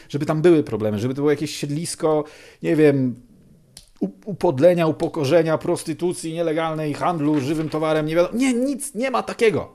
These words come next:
Nigdy nie było. I o tym, że tych dziewczyn nie będzie w programie telewizyjnym, zadecydowały osoby, które tego programu telewizyjnego nie oglądają. Czyli takie panie jak Joanna Senyszyn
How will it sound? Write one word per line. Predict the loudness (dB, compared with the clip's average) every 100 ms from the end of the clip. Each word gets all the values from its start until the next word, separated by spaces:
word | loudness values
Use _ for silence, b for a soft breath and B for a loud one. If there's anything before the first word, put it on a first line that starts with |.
| -6
Nigdy | -2 0 0
nie | 2
było. | 4 2 0 -8 b b b b b b b b b b b b b b _ _ -10
I | 0
o | 0
tym, | 2 0 -2 -12 -12
że | -6 -4
tych | -2 -4 -2
dziewczyn | -2 -2 -2 -2
nie | 0
będzie | 2 2 2 0
w |
programie | 0 -2 0 -2
telewizyjnym, | -2 -2 -2 -2 -2 -2
zadecydowały | -2 -2 0 2 2
osoby, | 0 0 0 0
które | 2 2
tego | 2 0
programu | 0 0
telewizyjnego | -2 0 2 4
nie | 6 6
oglądają. | 6 6 6 6 0
Czyli | -6 -4
takie | -4
panie | -4 -4 -4
jak | -4 -4
Joanna | -6 -6 -6
Senyszyn | -4 -4 -4 -6